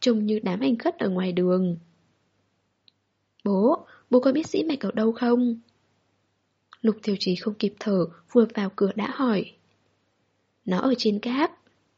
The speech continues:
Lục Triệu Khôn không hề giấu Lục Thiều Trì. Thấy Lục Thiều Trì định lao lên gác, ông đưa tay ngăn anh lại. "Con phải chuẩn bị tinh thần, nó bị trầm cảm,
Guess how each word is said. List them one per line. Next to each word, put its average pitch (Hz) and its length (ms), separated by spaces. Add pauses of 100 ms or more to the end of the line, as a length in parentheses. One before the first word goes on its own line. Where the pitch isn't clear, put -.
(760)
Lục 208 180
Triệu - 180
Khôn 214 200
không 208 240
hề 196 140
giấu 180 220
Lục 269 200
Thiều 190 180
Trì. 185 440 (400)
Thấy 226 180
Lục 311 220
Thiều 208 180
Trì 196 200
định 190 160
lao 226 140
lên 226 240
gác, 320 240 (280)
ông 269 140
đưa 262 120
tay 254 180
ngăn 262 260
anh 240 160
lại. 202 380 (1500)
"Con 214 260
phải 190 140
chuẩn 185 220
bị 196 160
tinh 208 160
thần, 190 380 (260)
nó 226 160
bị 269 200
trầm 202 280
cảm, 196 340